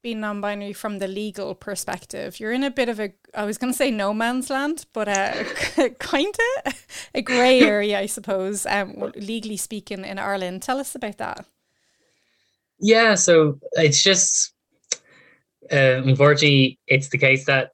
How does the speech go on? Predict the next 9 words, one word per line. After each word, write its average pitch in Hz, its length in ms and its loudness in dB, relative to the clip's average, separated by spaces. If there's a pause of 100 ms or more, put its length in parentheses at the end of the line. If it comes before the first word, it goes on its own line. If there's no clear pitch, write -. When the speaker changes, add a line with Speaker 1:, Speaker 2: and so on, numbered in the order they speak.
(140)
Speaker 2:
legally 127 1120 4 (100)
we 123 200 4
technically 131 480 2
don't 120 220 4
exist 117 800 0 (120)
in 127 300 6
the 120 100 6
sense 123 440 0
that 120 380 2